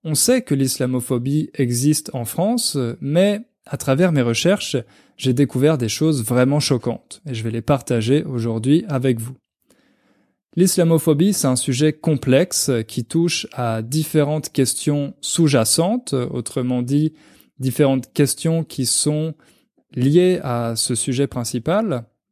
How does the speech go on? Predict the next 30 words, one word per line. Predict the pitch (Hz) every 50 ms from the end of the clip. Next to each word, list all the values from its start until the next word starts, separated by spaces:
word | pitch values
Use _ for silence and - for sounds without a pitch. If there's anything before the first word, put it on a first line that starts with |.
| _ _ _ _ _ _ _ _ _ - -
l'immigration, | 143 131 131 135 135 127 117 120 120 113 - - - 143 139 143 147 147 147 147 151 143 -
la | 131 123 120
laïcité, | 120 117 117 117 113 - - - 113 - - 151 147 147 147 147 147 147 147 _ _ _ _ _ -
la | 123 120
liberté | 120 123 127 123 131 120 - - 143
d'expression. | 131 131 123 - - - 120 113 - - - - _ _ _ _ _ _ _ _ _ _ _ _ _ _ _ _ _ -
C'est | - 151
pour | 147 175 180
ça | - 233 233
que | -
c'est | - 151
un | 139
sujet | 131 - - 135 131 165
aussi | 156 139 - - 131
passionnant, | 117 - 151 135 - - 127 120 127 156 190 220
c'est | 196 - 139
parce | - 143 135 -
qu'il | - 175 160 151
nous | 147 143 131
permet | - - 139 131 127 139 156 165 180 180 - - - -
d'analyser | 143 120 120 123 127 127 127 151 170 180 180 175 165 151 147 139 135 151 160 160 160
la | 143 123 117
société | - - 131 117 - 131 123 - 139 139 131
française, | - - - 127 117 - - 160 180 220 233 196
de | 147 131 123 120 123 127
faire | - - - - 151 147 143 127
une | 113 113 113
sorte | - - 147 147 147 - - - -
de | - 123
dé-, | 117 113 131 135 131